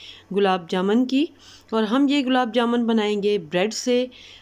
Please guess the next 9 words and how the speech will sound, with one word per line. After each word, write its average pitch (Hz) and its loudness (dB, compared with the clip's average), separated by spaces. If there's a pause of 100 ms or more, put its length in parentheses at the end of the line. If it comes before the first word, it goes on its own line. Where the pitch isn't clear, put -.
सुपर 269 -2
डिलीशियस 254 0
और 190 0
सॉफ्ट 214 -4
ये 220 0
गुलाब 180 -4
जामुन 185 -2
बनते 262 0
हैं। 277 0